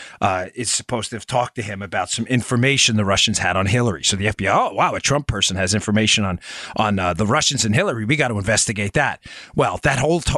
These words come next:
entire story is falling apart. I'll get to that in relationship to Ben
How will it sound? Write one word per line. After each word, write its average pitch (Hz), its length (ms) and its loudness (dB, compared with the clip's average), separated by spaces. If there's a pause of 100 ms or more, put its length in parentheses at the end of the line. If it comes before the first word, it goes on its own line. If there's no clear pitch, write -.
entire 127 360 0
story 104 320 2
is 95 120 2
falling 92 340 2
apart. 104 340 0
I'll 95 80 -2
get 127 200 -2
to 120 80 -2
that 107 180 2
in 95 80 -4
relationship 101 480 -2
to 98 80 -6
Ben 95 320 2